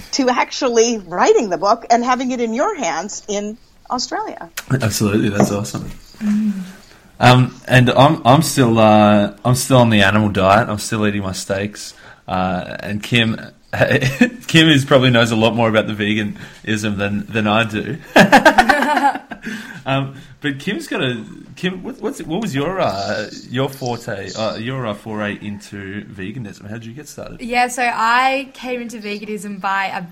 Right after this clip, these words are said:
Speaker 3: bet, uh, a bet where a friend
Speaker 1: Oh.
Speaker 3: of mine sort of challenged me, and I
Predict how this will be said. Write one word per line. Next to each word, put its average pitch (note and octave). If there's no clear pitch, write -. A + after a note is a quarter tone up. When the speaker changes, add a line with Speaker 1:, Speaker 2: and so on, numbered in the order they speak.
Speaker 3:
bet, -
uh, G#3
a F3
bet -
where G3+
a G#3
friend C4+
Speaker 1:
Oh. D#4+
Speaker 3:
of A#3+
mine A#3
sort A#3
of A3+
challenged A3
me, A3
and G#3+
I G#3